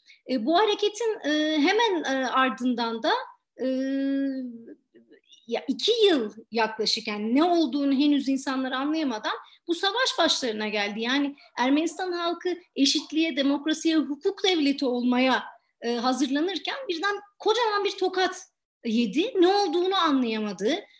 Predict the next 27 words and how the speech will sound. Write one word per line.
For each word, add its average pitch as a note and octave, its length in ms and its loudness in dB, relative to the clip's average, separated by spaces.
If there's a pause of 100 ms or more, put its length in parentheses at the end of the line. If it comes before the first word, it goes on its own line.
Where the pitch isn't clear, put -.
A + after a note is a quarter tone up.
(160)
E, B3+ 340 0
çok E4+ 300 -2
büyük, D#4+ 300 4 (120)
e, A#3+ 260 -6
insan A#3 440 0
kaybı C#4+ 300 0
yaşandı. A3 480 -4
Ermenistan A#3+ 500 -2
küçük - 360 -6
bir C#4+ 120 2
ülke. A#3+ 280 -6
Toprak F4+ 380 0
kaybını C4 360 -2
bir D#4+ 100 -2
tarafa A#3+ 380 -4
bırakalım. A3+ 420 -6 (440)
E, C4 180 0
insan B3+ 560 0
kaybı C4+ 300 0
açısından A#3 540 -4
beş C#4 280 0
bin B3 120 -2
kişi, C#4+ 460 -2
genç B3+ 400 2
beş A#3+ 240 0
bin G#3+ 140 -6
kişi D#4+ 400 -4